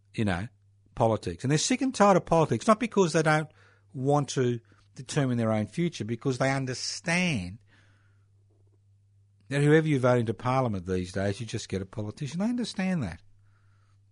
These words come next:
because of the processes that are in place which give them a monopoly on the type of legislation that's in-, introduced. Through citizens-initiated referendums, you could introduce legislation to create a new people's bank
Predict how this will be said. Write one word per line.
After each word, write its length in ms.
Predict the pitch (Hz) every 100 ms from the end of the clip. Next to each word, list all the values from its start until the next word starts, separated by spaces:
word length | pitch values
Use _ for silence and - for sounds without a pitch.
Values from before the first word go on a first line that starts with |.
| _ _ _ _ _
because 320 | 151 175 147
of 80 | 147
the 80 | 147
processes 720 | - 165 175 - 135 - 117
that 100 | 127
are 140 | 120
in 180 | 113 113
place 480 | 110 156 139 123 - - - _
which 340 | 139 127 147 139
give 360 | 175 170 143
them 200 | 151 147
a 140 | 139 131
monopoly 560 | 131 151 151 131 113
on 80 | 117
the 80 | 127
type 300 | - 139 139
of 120 | 123
legislation 600 | 127 123 - 123 123 127
that's 140 | 120
in-, 140 | 135 135
introduced. 680 | 165 151 143 202 190 - - _ _ _ _ _ _ _ _ _ _ _ _ _ _ _ _ _ _ _ _ _ _
Through 120 | 190
citizens-initiated 920 | 175 214 190 175 147 165 160 156 147 139
referendums, 580 | 131 117 143 135 113 - _ -
you 160 | 185
could 180 | 185 269
introduce 520 | 247 196 131 127 -
legislation 640 | 113 110 - 113 104 110 95
to 80 | -
create 320 | - 107 110
a 140 | 107
new 200 | 98 92
people's 440 | - 90 - 87 85
bank 340 | 90 85